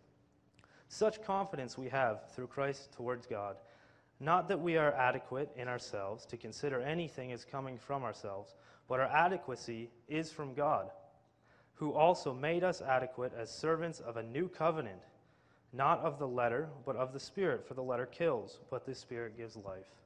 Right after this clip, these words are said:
<sighs> The old covenant was an agreement between God's people,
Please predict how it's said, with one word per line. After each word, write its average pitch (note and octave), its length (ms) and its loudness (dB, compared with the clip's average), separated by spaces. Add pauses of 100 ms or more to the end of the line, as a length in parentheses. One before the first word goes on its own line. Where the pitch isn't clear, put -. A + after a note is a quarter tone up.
(2250)
<sighs> - 60 -14 (1600)
The C#3 140 0
old F#3 320 2
covenant B2+ 460 0
was B2 180 -2
an B2 100 -6
agreement B2+ 380 -6
between A#2+ 340 -12
God's B2+ 300 -2
people, A#2 500 -6